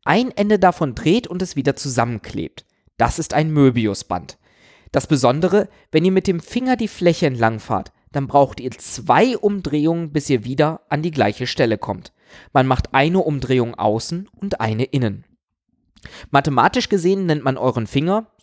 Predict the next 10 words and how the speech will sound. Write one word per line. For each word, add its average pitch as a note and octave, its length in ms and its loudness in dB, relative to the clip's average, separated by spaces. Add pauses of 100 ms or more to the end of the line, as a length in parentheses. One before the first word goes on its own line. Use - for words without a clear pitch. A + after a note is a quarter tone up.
zumindest A#2+ 440 -4
sofern A#2+ 260 -4
er G2 140 -4
rechtwinklig C3+ 540 -2
auf C3 100 0
diesem D3 260 -6
Band C#3 180 2
steht, - 280 -2 (360)
die C3 120 0
Normale. A#2 640 4